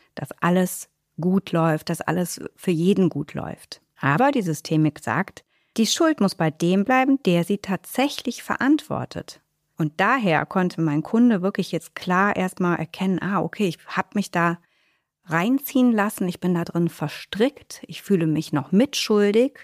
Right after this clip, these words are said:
vom Unterbewusstsein ins Bewusstsein, und dann konnte er eine neue Entscheidung treffen und sagen, okay, ich lasse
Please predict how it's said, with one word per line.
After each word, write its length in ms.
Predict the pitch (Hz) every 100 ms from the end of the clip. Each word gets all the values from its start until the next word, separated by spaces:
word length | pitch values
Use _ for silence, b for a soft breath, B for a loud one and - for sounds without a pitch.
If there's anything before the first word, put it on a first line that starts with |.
| - b b
vom 180 | - 156
Unterbewusstsein 760 | 202 214 180 170 180 - 156
ins 240 | - 226 247
Bewusstsein, 720 | 165 143 165 208 - 180 165
und 140 | 147
dann 220 | 160 180
konnte 300 | - 170 160
er 100 | -
eine 140 | 151 160
neue 280 | 160 196 190
Entscheidung 540 | 151 - 147 160 165
treffen 300 | - 156 156
und 100 | 156
sagen, 320 | 156 147 147
okay, 200 | - -
ich 200 | - -
lasse 380 | 165 175 185 -